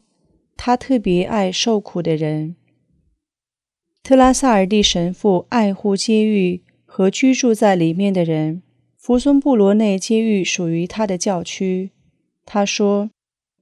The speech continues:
当时在这监狱中有“最安全区”绰号的部分，约有二百个服刑人，他们都是人，不是恶棍，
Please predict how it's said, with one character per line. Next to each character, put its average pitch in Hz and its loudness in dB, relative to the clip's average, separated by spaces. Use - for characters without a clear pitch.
当 277 2
时 196 0
在 208 2
这 202 0
监 226 -2
狱 202 0
中 208 -4
有 170 -2
“最 254 2
安 247 -2
全 180 -2
区” 208 -2
绰 - -2
号 208 -2
的 180 -4
部 190 -2
分， 170 -6
约 277 4
有 214 6
二 277 0
百 190 4
个 190 2
服 185 -4
刑 180 -2
人， 160 -2
他 - -4
们 226 0
都 247 2
是 240 -2
人， 165 -2
不 180 -2
是 - -2
恶 226 2
棍， 185 -4